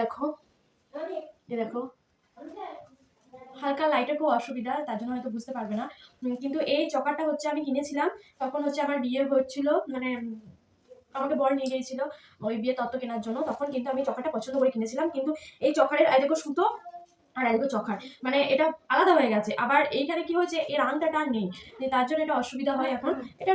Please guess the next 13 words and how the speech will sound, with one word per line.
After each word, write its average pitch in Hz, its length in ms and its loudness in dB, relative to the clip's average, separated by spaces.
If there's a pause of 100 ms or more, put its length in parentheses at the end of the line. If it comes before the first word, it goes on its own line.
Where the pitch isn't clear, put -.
পরি 349 200 6
না, 330 40 0 (1040)
তোমার 466 180 2
ঘরটা 370 180 6
লাগিয়ে 320 160 4
দিয়ে 302 100 2
যাবো - 140 6
তো, 415 60 4 (300)
শেষে 269 200 -8
দিয়ে 302 120 -8
যাবো 302 140 -6
তো। 359 40 -10 (540)
তারপরে 277 280 2